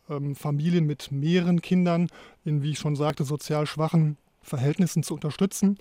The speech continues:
und ihnen eben überhaupt mal einen Urlaub zu ermöglichen,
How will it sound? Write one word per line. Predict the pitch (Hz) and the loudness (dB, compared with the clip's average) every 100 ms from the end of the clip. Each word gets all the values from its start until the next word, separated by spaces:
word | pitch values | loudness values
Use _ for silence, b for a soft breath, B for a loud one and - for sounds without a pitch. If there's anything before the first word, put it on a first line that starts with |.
| B B B | B B B
und | 165 151 | -6 -4
ihnen | 175 170 165 | 0 2 2
eben | 160 165 165 | 0 0 0
überhaupt | 143 147 160 | -2 -2 0
mal | 156 147 | 0 0
einen | 147 | -4
Urlaub | 151 151 147 | 0 0 0
zu | - | -6
ermöglichen, | 160 143 170 180 170 170 | -4 0 0 0 2 2